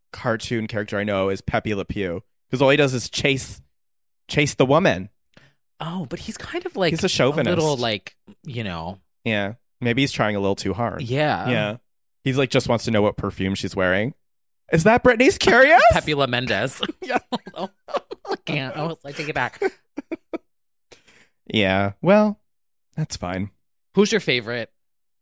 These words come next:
Speaker 2: cartoon character?
Speaker 1: Oh, God, that's hard.
Speaker 2: Animated character?
Speaker 1: Animated character? I don't know. I have, I don't, mm. I have a really soft spot for Bots Maru from Sanrio,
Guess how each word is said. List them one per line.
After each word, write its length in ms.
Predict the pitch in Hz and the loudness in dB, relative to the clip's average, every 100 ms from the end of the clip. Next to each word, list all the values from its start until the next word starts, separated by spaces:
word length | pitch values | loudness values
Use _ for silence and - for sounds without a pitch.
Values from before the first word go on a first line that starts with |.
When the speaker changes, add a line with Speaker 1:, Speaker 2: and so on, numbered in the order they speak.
| _ - | _ -6
Speaker 2:
cartoon 420 | 139 113 - 104 | -4 -4 -6 -8
character? 360 | 98 92 - | -8 -8 -2
Speaker 1:
Oh, 180 | 170 131 | 0 0
God, 320 | 104 117 101 | 0 0 0
that's 160 | 87 107 | -2 -6
hard. 400 | 98 98 92 101 - | -4 -2 -2 -6 -8
Speaker 2:
Animated 440 | 113 113 107 98 | -6 -4 -6 -8
character? 540 | - 104 101 110 101 107 | -8 -8 -6 -4 -4 -6
Speaker 1:
Animated 460 | 135 170 190 156 | -6 -6 -8 -10
character? 600 | - - 95 160 - 80 | -14 -12 -10 -10 -10 -10
I 100 | 76 | -6
don't 240 | 107 147 92 | -6 -6 -8
know. 300 | 85 90 78 | -10 -8 -8
I 180 | 87 120 | -8 -8
have, 200 | 107 101 - - | -8 -10 -12 -12
I 120 | 107 | -8
don't, 200 | 147 113 | -8 -8
mm. 840 | 113 131 143 147 151 143 143 147 151 _ _ _ _ - - - - | -8 -8 -8 -8 -10 -10 -10 -10 -14 _ _ _ _ -20 -20 -10 -2
I 60 | |
have 160 | 135 151 | 2 4
a 100 | 170 | 6
really 240 | 127 120 | 4 4
soft 260 | 117 110 104 | 2 0 0
spot 280 | - 107 101 | 0 -2 0
for 120 | 107 | -2
Bots 420 | 95 - 98 - - | -2 0 0 0 -4
Maru 380 | 98 95 98 | -2 2 2
from 200 | 113 107 | 0 -4
Sanrio, 840 | 98 - 95 92 92 92 110 165 | -6 -4 -4 -4 -2 0 0 0